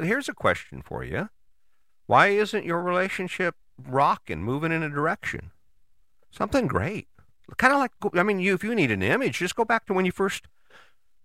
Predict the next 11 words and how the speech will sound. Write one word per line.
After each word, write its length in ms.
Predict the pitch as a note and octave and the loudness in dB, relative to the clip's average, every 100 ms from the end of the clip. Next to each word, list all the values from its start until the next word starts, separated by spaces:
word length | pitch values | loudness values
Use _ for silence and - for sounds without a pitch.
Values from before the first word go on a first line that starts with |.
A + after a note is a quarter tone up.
| - | 0
when 80 | |
you 40 | F3 | 2
first 220 | G3 E3+ | 4 2
fell 220 | F3 F#3 | 4 4
in 60 | D#3+ | 4
love, 220 | D#3+ A3 | 4 4
when 100 | F#2+ | 2
you 80 | D2 | 0
first 260 | - A2+ | 0 0
started 440 | - - C3+ B2 F#2+ | 2 8 8 8 4
dating. 440 | F#2 D3+ - - | 2 0 -4 -16